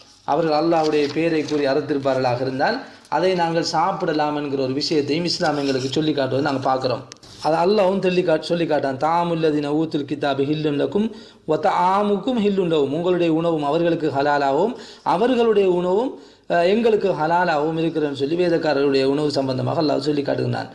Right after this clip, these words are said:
அப்ப ஏனென்று சொன்னால், அவர்கள் வந்து அல்லாஹ்வுடைய பெயரை கூறி அறுக்கின்றபடியினால், வேதக்காரர்களுக்கு வந்து விசேடமாக இஸ்லாம் வந்து இந்த சட்டத்தை சொல்கிறது. இதே போன்று திருமண சட்டம் ஒன்றையும் இஸ்லாம் சொல்லி காட்டுகிறது. அது வேறொரு சந்தர்ப்பத்தில் நாங்கள்,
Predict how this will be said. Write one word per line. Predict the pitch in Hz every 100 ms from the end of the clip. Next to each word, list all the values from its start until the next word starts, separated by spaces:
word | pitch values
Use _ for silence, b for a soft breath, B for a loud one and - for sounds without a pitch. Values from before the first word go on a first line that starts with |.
| B B B -
அப்ப | 139 160 147 147 147
ஏனென்று | 190 202
சொன்னால், | 180 170 151 160 175
அவர்கள் | 160 170 151 143
வந்து | 139
அல்லாஹ்வுடைய | 160 180 160 143 139
பெயரை | 139 151 143 139
கூறி | 135
அறுக்கின்றபடியினால், | 127 143 139 131 123 123 123 208 - B B -
வேதக்காரர்களுக்கு | 160 208 202 180 156 156 147 135
வந்து | 135 139
விசேடமாக | 151 147 175 151 139 131
இஸ்லாம் | 135 135 151 135
வந்து | 131 131 208 - B -
இந்த | 147 147
சட்டத்தை | 151 151 147 139
சொல்கிறது. | 135 131 139
இதே | 180 175
போன்று | 156 151
திருமண | 151 165 165 143
சட்டம் | 135 131 127
ஒன்றையும் | 127 127 196 - B -
இஸ்லாம் | 147 160 143
சொல்லி | 139 139 135
காட்டுகிறது. | 127 127 160
அது | 156
வேறொரு | 151 143 131
சந்தர்ப்பத்தில் | 135 135 127 123 120
நாங்கள், | 120 117 143